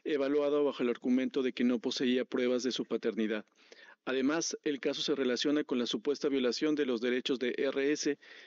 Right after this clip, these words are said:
madre biológica de I S, quien habría sido declarada en interdicción en el marco de un proceso de adopción de otro hijo anterior a I S, sin que alegadamente hubiera sido debidamente informada sobre las consecuencias de la adopción de I S. Por otra parte,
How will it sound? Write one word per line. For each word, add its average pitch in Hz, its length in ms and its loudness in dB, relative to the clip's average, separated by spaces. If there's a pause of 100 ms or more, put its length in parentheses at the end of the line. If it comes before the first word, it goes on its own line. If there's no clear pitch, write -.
(160)
madre 143 320 0
biológica 131 480 0
de 127 100 2
I 131 200 4
S, 151 320 0 (320)
quien 139 220 0
habría 147 280 2
sido 151 280 0
declarada 131 420 0
en 139 80 4
interdicción 131 640 0
en 127 80 4
el 120 120 2
marco 123 280 0
de 127 80 2
un 127 100 2
proceso 135 340 -2
de 127 60 2
adopción 143 480 0
de 131 160 -4
otro 127 180 0
hijo 123 200 0
anterior 123 340 0
a 127 60 2
I 127 180 4
S, 143 300 0 (320)
sin 139 240 0
que 135 100 -2
alegadamente 135 640 2
hubiera 127 240 0
sido 135 240 0
debidamente 123 540 2
informada 131 480 0
sobre 117 260 0
las 113 160 0
consecuencias 123 760 -2 (340)
de 139 120 -2
la 120 80 0
adopción 120 400 0
de 123 80 2
I 117 200 4
S. 107 280 -2 (160)
Por 127 140 0
otra 127 180 -2
parte, 151 400 -2